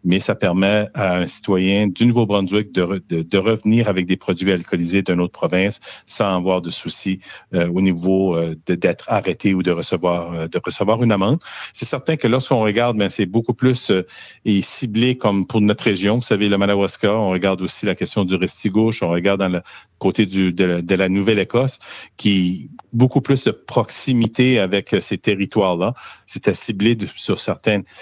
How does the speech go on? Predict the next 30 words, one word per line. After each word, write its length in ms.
certaines 380
régions 480
spécifiques 580
à 40
travers 280
la 100
province, 480
mais 100
ça 180
n'empêchera 580
pas 180
que 140
lorsque 320
un 100
citoyen 520
du 140
Nouveau-Brunswick, 680
peu 120
importe 340
où 80
est-ce 160
qu'il 140
demeure, 340
lorsqu'il 340
va 120
aller 180
dans 280
un 120
autre, 360
euh, 140